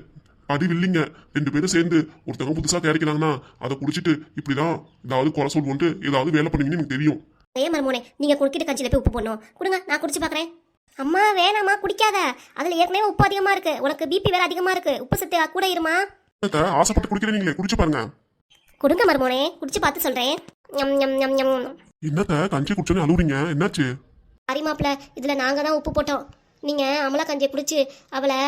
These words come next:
Speaker 2: நல்ல மருமகன் பாராட்டிடுவீங்கன்னா நாங்க ரெண்டு பேரும் இப்படி பிளான் பண்ணி நீங்க குடிக்கிற கஞ்சியில உப்பு அதிகமா போட்டோம்.
Speaker 1: என்ன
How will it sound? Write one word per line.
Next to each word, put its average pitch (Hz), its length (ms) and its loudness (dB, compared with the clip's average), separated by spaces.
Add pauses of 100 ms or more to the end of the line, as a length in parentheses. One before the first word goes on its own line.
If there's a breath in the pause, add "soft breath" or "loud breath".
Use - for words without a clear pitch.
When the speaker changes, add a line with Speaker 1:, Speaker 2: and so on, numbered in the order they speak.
(180)
Speaker 2:
நல்ல 262 200 0
மருமகன் 294 300 -2
பாராட்டிடுவீங்கன்னா 277 580 0 (300 loud breath)
நாங்க 269 180 0
ரெண்டு 269 140 -2
பேரும் 294 120 -2
இப்படி 277 160 -2
பிளான் 269 220 -2
பண்ணி 277 180 0 (240 loud breath)
நீங்க 277 160 -4
குடிக்கிற 294 260 -2
கஞ்சியில 277 280 0
உப்பு 277 160 0
அதிகமா 285 300 -4
போட்டோம். 277 220 -2 (580)
Speaker 1:
என்ன 214 120 4